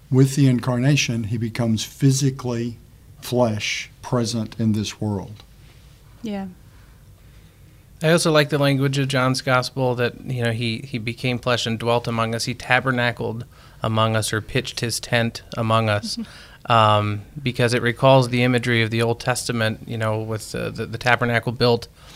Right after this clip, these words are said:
Speaker 3: uh, and the instructions that were given to Moses. When God's presence is, is a, a cloud and, and fire, you know. Fire and smoke is the presence of God, and that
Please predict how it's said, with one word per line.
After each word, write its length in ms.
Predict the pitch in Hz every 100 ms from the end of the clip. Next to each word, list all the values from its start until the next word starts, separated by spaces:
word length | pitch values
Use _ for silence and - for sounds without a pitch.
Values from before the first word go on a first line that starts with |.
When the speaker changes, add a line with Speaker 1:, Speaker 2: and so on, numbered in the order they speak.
| - - -
Speaker 3:
uh, 280 | 117 110 110
and 100 | 110
the 40 | 113
instructions 480 | 107 127 117 127 117
that 60 |
were 60 | 113
given 220 | 117 110
to 80 | 120
Moses. 540 | 123 135 123 120 110 - - - -
When 120 | 123
God's 320 | 117 139 131
presence 520 | - 131 131 120 120 120
is, 240 | 113 107 -
is 160 | 120 113
a, 180 | 117 107 - -
a 100 | 123
cloud 800 | 131 - 131 127 127 123 120 117 - -
and, 140 | 120
and 220 | 110 107
fire, 580 | - 117 117 117 113 139 -
you 120 | 131
know. 240 | - 123 - - -
Fire 360 | - 135 143 139
and 120 | 123
smoke 420 | - 127 123 120 117
is 140 | 107
the 80 | 110
presence 400 | 120 113 113 117
of 100 | 110
God, 240 | 113 113
and 120 | 110 120
that 220 | 139